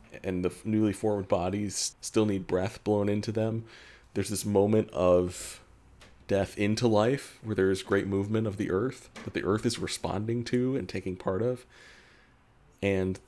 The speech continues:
also this moment from life to death that we see in Christ, that mirroring.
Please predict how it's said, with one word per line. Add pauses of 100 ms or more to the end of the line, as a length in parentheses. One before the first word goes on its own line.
also
this
moment
from
life
to
death
that
we
see
in
Christ,
that
mirroring.